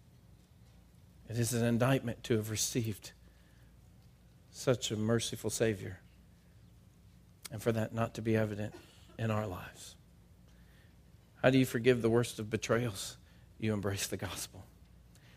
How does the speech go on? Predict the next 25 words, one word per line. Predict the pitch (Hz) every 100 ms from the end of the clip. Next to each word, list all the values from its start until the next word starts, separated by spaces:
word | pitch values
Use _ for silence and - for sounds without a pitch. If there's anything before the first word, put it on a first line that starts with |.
| - - -
So | - 127
just | 127 135 135
a |
couple | - 135 127
questions. | - 110 - 104 101 - -
Stephanie | - 139 135 143
will |
come. | 135 160 151 131
We'll | 139 139 -
have | 135 131
just | 139 -
a |
moment | 135 139 143
to | -
respond, | 127 - 135 135 139
and | 117
then | 123
we're | 123
gonna | 123 123 123 - - - - -
close | - 135 135
out. | 110 101 - - - - - - - - - - - - - - - - - - - - -
Just | - 127 -
a |
few | 120 139
questions. | 127 113 95 107 92 -